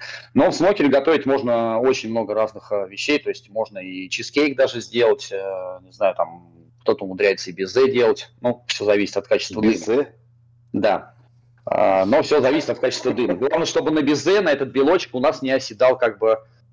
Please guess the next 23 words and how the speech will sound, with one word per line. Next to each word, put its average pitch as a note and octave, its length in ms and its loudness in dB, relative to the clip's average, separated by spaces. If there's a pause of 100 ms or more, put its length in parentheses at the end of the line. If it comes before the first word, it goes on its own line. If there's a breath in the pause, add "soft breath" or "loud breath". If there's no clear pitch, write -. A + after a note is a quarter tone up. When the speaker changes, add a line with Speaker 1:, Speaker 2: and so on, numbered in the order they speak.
(140)
Speaker 1:
а, G#2+ 240 -4 (260)
копоть - 320 0
не F#2+ 80 -18
оседала. D#2+ 460 -2 (680)
То A2+ 80 0
есть G#2 120 4
Speaker 2:
Нет, G#2+ 100 2
Speaker 1:
должна A#2+ 160 2
Speaker 2:
слушай, A2+ 120 -4
Speaker 1:
быть G#2 100 0
очень G#2 100 2
Speaker 2:
ну, - 60 -
Speaker 1:
хорошая A2 280 2
Speaker 2:
подко-, G#2+ 80 0
Speaker 1:
конвекция. A2+ 300 2
Speaker 2:
подкопченые B2+ 600 0
десерты, A2+ 500 -4
на G2 80 -4
самом G2 240 -6
деле, F#2+ 160 0
очень G2 200 0
вкусные E2 420 -4
многие. D#2 520 -4